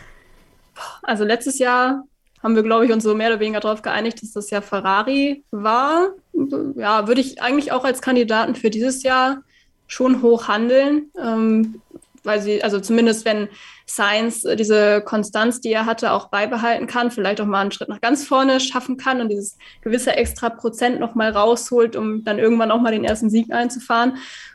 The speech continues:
Und er hat ja eben auch bewiesen, dass er sich schnell anpassen kann, was ihm dann nächstes Jahr auch, äh, entgegenkommen könnte. Charles Leclerc kann sich vielleicht ein bisschen mehr von dieser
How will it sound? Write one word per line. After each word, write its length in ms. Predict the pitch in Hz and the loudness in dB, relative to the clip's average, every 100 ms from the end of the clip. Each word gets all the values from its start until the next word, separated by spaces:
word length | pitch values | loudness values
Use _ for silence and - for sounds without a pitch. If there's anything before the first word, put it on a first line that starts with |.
| _ | _
Und 320 | 220 220 214 | 0 0 0
er 80 | 202 | -2
hat 120 | 214 | 0
ja 100 | 208 | 2
eben 140 | 208 | 2
auch 120 | 202 | 2
bewiesen, 320 | 208 202 226 220 | 0 0 2 2
dass 160 | 214 | 2
er 60 | 208 | 2
sich 120 | 208 | 0
schnell 140 | 220 | 0
anpassen 440 | - 220 220 220 220 | -2 0 -2 -4 -4
kann, 200 | 220 208 | -2 -2
was 120 | 202 | -2
ihm 100 | 202 | 0
dann 100 | 196 | 2
nächstes 280 | 202 208 214 | 0 -2 -4
Jahr 240 | 202 190 | -2 2
auch, 240 | 196 202 - | 2 0 -4
äh, 220 | 196 - - | -4 -4 -4
entgegenkommen 640 | 214 208 233 254 262 254 247 | -4 0 2 2 2 0 0
könnte. 500 | 247 254 254 254 262 - - _ _ _ | 0 2 2 0 -2 -12 -20 _ _ _
Charles 240 | - 240 | -2 0
Leclerc 580 | 240 269 247 247 262 262 | 0 2 4 4 0 -2
kann 140 | - 262 | -2 0
sich 100 | 277 | 0
vielleicht 300 | 233 254 269 | 0 2 2
ein 80 | |
bisschen 260 | 247 269 254 | 0 -2 0
mehr 160 | 240 247 | 2 0
von 160 | 254 | 0
dieser 360 | 240 240 233 | -2 2 2